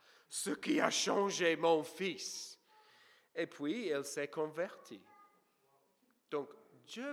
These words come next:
va utiliser nos bonnes œuvres pour sa gloire. Que Dieu nous guide et nous accompagne pour cette nouvelle année, nouvelle année,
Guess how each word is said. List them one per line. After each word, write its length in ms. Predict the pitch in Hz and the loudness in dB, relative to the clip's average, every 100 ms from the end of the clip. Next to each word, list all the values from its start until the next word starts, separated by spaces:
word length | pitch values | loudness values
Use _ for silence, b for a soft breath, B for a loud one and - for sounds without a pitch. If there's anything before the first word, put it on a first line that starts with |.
| 233 | -8
va 220 | 165 139 | -6 -6
utiliser 960 | 131 131 151 196 - 143 127 104 98 95 _ _ _ _ _ _ - | -6 -12 -14 -14 -14 -12 -12 -14 -18 -20 _ _ _ _ _ _ -10
nos 160 | 131 | -8
bonnes 300 | 131 151 156 127 | -6 -6 -8 -8
œuvres 320 | 120 110 120 | -8 -8 -12
pour 220 | - 143 | -14 -14
sa 260 | - - 175 | -14 -12 -12
gloire. 580 | 160 143 120 98 92 _ _ _ _ _ _ _ _ _ _ _ _ _ _ _ _ _ b b b - | -12 -12 -12 -12 -16 _ _ _ _ _ _ _ _ _ _ _ _ _ _ _ _ _ b b b -10
Que 100 | 160 | -8
Dieu 300 | 160 208 233 | -2 2 2
nous 240 | 190 165 | 0 -4
guide 640 | 135 160 196 214 240 240 208 b b | -4 -6 -4 -4 -8 -12 -18 b b
et 140 | 151 | -8
nous 340 | 151 151 147 151 | -6 -4 -4 -4
accompagne 1040 | 147 147 175 175 - 160 151 123 120 127 147 b b | -6 -4 -6 -6 -4 -4 -2 -4 -8 -10 -12 b b
pour 140 | 139 135 | -8 -6
cette 360 | - 170 151 | -2 -2 -2
nouvelle 680 | 147 160 185 185 175 170 147 | -4 -2 -2 0 0 0 0
année, 320 | 110 95 - _ _ _ _ _ 135 | -4 -8 -16 _ _ _ _ _ -6
nouvelle 400 | 170 170 170 143 | -4 0 0 0
année, 280 | 120 117 | -2 -4